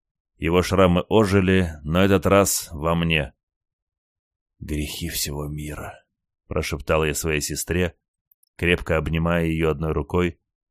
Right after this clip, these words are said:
а другой нащупывая рукоятку револьвера у себя сзади, за поясом.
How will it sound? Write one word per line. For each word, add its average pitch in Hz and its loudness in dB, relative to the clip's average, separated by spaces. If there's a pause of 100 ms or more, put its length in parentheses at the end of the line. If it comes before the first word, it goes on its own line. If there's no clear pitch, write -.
(160)
а 67 -2
другой 82 2
нащупывая 85 0
рукоятку 82 0
револьвера 80 0
у 78 -2
себя 78 -4
сзади, 80 -2 (280)
за 78 -2
поясом. 73 -4